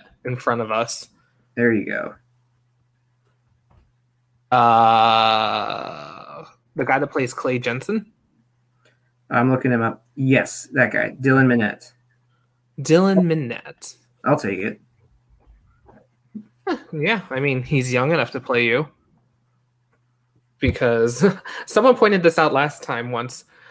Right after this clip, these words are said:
Speaker 1: If we had to choose someone, it has to be someone younger than us, obviously, 'cause we have to achieve it enough to get famous.
Speaker 2: There you go.
Speaker 1: <laughs> And then find someone younger than us to play us. But cool. I don't know why. I was half expecting you to say Elijah Wood, but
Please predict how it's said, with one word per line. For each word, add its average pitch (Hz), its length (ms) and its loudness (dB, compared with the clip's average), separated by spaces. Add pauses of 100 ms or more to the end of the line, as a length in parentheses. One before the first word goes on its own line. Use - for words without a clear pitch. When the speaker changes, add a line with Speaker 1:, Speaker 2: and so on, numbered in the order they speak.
(720)
Speaker 1:
If 233 160 4
we 311 140 6
had 190 320 4
to 160 60 6
choose 185 320 0
someone, 131 220 -2
it 220 80 -4
has - 160 -10
to 311 100 -4
be 262 100 0
someone 139 300 0
younger 139 280 0
than 117 160 -6
us, - 160 -8
obviously, 127 480 -8
'cause 143 160 -4
we 180 80 -6
have 202 100 -6
to 147 120 -4
achieve 147 340 -4
it 123 80 -2
enough 123 220 -6
to 131 80 -8
get 123 220 -2
famous. 113 500 -6 (800)
Speaker 2:
There 120 140 2
you 113 140 4
go. 214 140 -2
Speaker 1:
<laughs> - 20 -6
And 131 100 0
then 131 180 0 (280)
find 127 240 0
someone 127 280 -2
younger 123 220 4
than 120 160 -2
us 120 120 0
to - 80 -6
play 123 260 -2
us. 117 240 -4 (920)
But 254 420 2
cool. - 500 0
I 180 120 2
don't 226 140 2
know 170 80 6
why. 135 300 6
I 143 180 0
was 196 160 2
half 143 200 -2
expecting 131 380 -6
you 123 80 -4
to 120 60 -4
say 127 140 0
Elijah 117 360 0
Wood, 113 260 -4 (100)
but - 340 -8